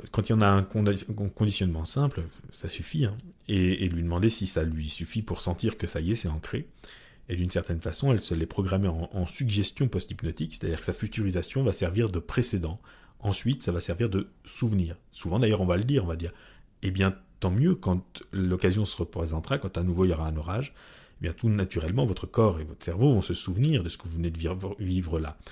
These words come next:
Et donc, euh, et donc, vous pouvoir se réorienter vers ça,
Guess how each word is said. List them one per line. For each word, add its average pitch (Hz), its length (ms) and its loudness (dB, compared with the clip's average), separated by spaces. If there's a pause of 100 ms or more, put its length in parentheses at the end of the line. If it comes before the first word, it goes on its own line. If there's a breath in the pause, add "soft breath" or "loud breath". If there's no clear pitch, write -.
(340 loud breath)
Et 87 100 -2
donc, 95 420 0
euh, 82 520 2
et 92 100 -2
donc, 90 160 0
vous 85 120 -4
pouvoir 95 460 -2
se - 140 -6
réorienter 87 640 -2
vers 85 280 -2 (120)
ça, - 340 -6